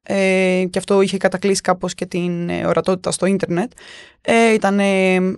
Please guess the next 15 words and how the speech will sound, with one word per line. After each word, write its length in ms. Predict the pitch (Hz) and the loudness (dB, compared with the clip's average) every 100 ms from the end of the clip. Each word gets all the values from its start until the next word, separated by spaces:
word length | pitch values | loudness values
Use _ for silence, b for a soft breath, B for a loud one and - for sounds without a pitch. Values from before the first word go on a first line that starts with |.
| - | -2
νεαρές 360 | 190 175 175 | 0 2 0
κοπέλες, 840 | - 254 320 302 277 269 262 254 - | -2 -2 0 0 0 0 0 0 0
ε, 340 | 208 196 190 | 2 2 2
πιθανόν, 800 | 185 196 202 190 190 190 185 190 | 0 -4 0 0 2 2 2 2
ε, 200 | 185 175 | 2 0
θηλυκότητες 540 | 180 190 180 185 175 190 | -2 -4 -2 -2 -2 -2
από 200 | 185 170 | -2 -4
δεκαοκτώ 720 | 175 175 185 - 196 190 175 | -2 -2 -4 -2 2 2 2
μέχρι 400 | 175 175 - 185 | 0 -2 -4 -8
είκοσι 260 | 170 175 - - | -8 -8 -8 -4
πέντε, 360 | 185 175 180 | -4 0 0
ίσως 320 | 190 185 180 | 2 0 -2
βαριά 300 | 170 170 185 | -2 0 0
τριάντα, 640 | 185 185 180 180 175 175 170 | -2 0 0 0 0 -2 -2
που 320 | - 190 180 | 0 2 0